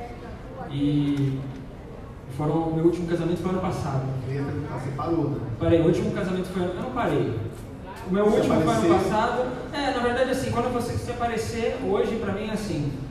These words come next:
Speaker 1: eu não quero ser o fotógrafo principal daquele casamento que vai fotografar tudo como eu fotografava antes. Hoje eu quero estar mais numa, na intimidade da família. Então, eu escolheria aquilo que eu gostaria de fazer,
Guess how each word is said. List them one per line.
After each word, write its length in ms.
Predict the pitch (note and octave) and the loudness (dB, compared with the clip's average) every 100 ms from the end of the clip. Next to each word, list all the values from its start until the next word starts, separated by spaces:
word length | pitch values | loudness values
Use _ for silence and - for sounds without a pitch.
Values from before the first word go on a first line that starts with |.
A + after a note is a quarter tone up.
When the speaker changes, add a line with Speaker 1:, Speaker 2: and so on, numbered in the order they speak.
| - - - - | -12 -14 -14 -10
Speaker 1:
eu 120 | D#3+ F3 | 0 2
não 160 | G3+ | 2
quero 320 | G#3 G3+ G#3 | 0 0 0
ser 220 | G#3 - G3 | 0 -2 0
o 140 | F#3+ | 0
fotógrafo 960 | F3+ - F3 F3+ F3+ F#3 - F#3+ F#3+ F#3 F#3+ | -2 0 2 2 2 -2 -2 -2 -2 -2 0
principal 800 | F3 F3 F3 E3 E3+ E3 F3 F3 | 2 2 2 -2 -2 0 0 -2
daquele 340 | D#3+ E3 F3 | -2 0 0
casamento 800 | F3 F3 F#3 F3 D#3+ E3+ E3+ F3 | 0 -2 -2 -2 -2 -2 -2 -4
que 80 | E3 | -6
vai 320 | D#3 F3 F#3+ | -4 -4 -4
fotografar 580 | F#3+ - E3+ E3+ E3 F3 F3+ | -6 -6 -4 -4 -2 -2 -2
tudo 220 | F3+ G3+ G#3 | -2 -4 -4
como 240 | A3+ A3 | -6 -4
eu 180 | A3 A3+ | -2 -2
fotografava 600 | G#3+ G3+ F#3+ F3+ F3+ D#3+ | -2 -6 -6 -4 -4 -4
antes. 400 | D3 C#3 - - - - - - | -6 -6 -8 -10 -12 -14 -14 -8
Hoje 140 | B3 A#3+ | -6 -4
eu 80 | |
quero 260 | B3+ B3+ B3 | -2 -2 -4
estar 240 | B3+ A#3+ | -4 -4
mais 400 | A#3 A#3 A#3 A#3 | -4 -6 -6 -8
numa, 280 | A3+ A3+ A#3 | -8 -6 -6
na 100 | G#3+ | -6
intimidade 720 | A3+ - A3+ G3+ G3 G3+ G3 | -8 -8 -8 -4 -2 -2 -4
da 120 | - | -6
família. 500 | - G#3 G3+ D#3+ C3+ - - - - - - - - | -6 -4 -2 -2 -2 -4 -8 -10 -12 -14 -14 -14 -12
Então, 360 | G3+ A3 A3+ A3+ G3 | -10 -6 -6 -8 -6
eu 120 | G#3 | -6
escolheria 920 | G#3+ - A3 A3 G3+ G#3+ A3 A3 A3 A3 | -4 -6 -4 0 0 0 0 0 -2 -4
aquilo 380 | F3+ - G#3 G#3+ | -6 -6 -6 -6
que 80 | G#3+ | -4
eu 100 | G3+ | -4
gostaria 600 | G3 - G#3 F3 F3+ F#3+ | -4 -4 -6 -4 -4 -4
de 340 | - F#3+ F#3+ | -4 -6 -8
fazer, 360 | F#3 G3+ - E3 | -8 -6 -6 -6